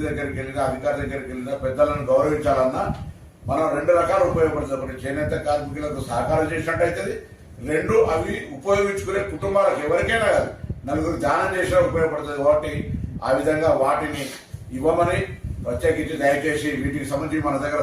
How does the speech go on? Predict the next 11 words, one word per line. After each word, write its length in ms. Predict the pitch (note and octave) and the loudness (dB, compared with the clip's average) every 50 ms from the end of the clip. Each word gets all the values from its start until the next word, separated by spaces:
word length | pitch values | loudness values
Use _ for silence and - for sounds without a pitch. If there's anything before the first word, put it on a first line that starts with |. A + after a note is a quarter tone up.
| - B2+ | 0 0
తయారైనవి 500 | C3 C#3 C#3+ D3+ D#3 D#3+ D#3+ E3+ E3+ E3+ | 2 2 4 4 4 4 4 4 2 2
కూడా 140 | F3 F3+ F3+ F3 | 2 2 2 2
కాదు, 180 | F#3 F#3+ A#3 A#3 - - - - - - - - - - - | 2 2 2 0 -2 -4 -12 -16 -20 -20 -18 -16 -14 -8 -2
కాబట్టి 300 | C#3 D3+ E3 F3 F3 F3+ E3+ D#3 | 0 2 4 4 4 2 2 0
వీటిని 300 | D#3 D#3+ D#3 D#3 D#3 D#3 D3+ - | 0 0 0 -2 -2 -4 -4 -4
ప్రోత్సహించడం 680 | C#3 D#3 D3+ - F3 F3 F3 D#3 - E3 D#3+ E3 D#3+ D#3 C#3+ B2+ B2 | -4 -4 -2 0 0 0 0 0 0 -2 0 0 -2 -2 -4 -2 0
మానుకొని 440 | C3+ D#3 D#3+ E3+ - F#3 F#3 F#3 - - - - - - - - - - - | 0 2 2 2 2 2 2 2 0 -2 -4 -6 -8 -10 -10 -12 -18 -6 -2
కాటన్ను 420 | C#3 D3+ F3 F3+ G3+ G3 G3 F#3 F#3 - | 0 2 2 4 4 4 4 2 0 0
ప్రోత్సహించే 440 | D#3+ D#3+ D#3+ E3 D#3+ D#3+ D#3 D#3+ D#3+ D#3 | 0 0 0 0 0 0 0 0 0 0
విధంగా 240 | D#3 D#3 D#3 F3 F#3 F3+ | 0 0 0 0 0 2
మనం. 120 | E3+ D3+ | 2 2